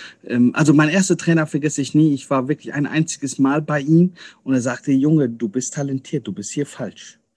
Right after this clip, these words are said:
Und dann hat mich direkt, äh, hat er mit mir einen, einen Termin vereinbart bei einem anderen Sportverein,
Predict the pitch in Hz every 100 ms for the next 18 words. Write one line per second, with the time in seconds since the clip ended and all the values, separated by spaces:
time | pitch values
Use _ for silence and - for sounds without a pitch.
0 | _ - - 135 156 175 170 165 - -
1 | 131 135 165 180 - 151 143 147 160 151
2 | 147 131 160 156 143 143 - 139 135 135
3 | 135 190 190 180 165 170 160 160 165 -
4 | 120 123 123 147 160 151 - 156 - 147
5 | 170